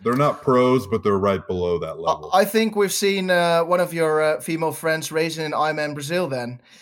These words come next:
Speaker 2: In, uh, uh, I think you liked one of that video. She
Speaker 1: Oh, I
Speaker 2: was, uh,
Speaker 1: saw that.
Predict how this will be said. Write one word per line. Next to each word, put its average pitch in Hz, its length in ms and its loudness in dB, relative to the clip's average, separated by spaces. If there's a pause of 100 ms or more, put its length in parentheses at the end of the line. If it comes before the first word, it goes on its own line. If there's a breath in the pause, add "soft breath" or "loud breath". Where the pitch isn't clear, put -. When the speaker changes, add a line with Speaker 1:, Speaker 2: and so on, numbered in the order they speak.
(520 soft breath)
Speaker 2:
In, 143 300 -4
uh, 135 540 0 (140)
uh, 143 640 -4 (200)
I 143 140 -4
think 151 280 -8
you 160 100 -4
liked 147 300 0
one 143 120 -2
of 131 100 -4
that 139 180 -2
video. 135 380 -2
She 127 100 2
Speaker 1:
Oh, 175 100 6
I 170 100 6
Speaker 2:
was, 175 140 0
uh, 185 120 4
Speaker 1:
saw 180 180 4
that. 156 80 2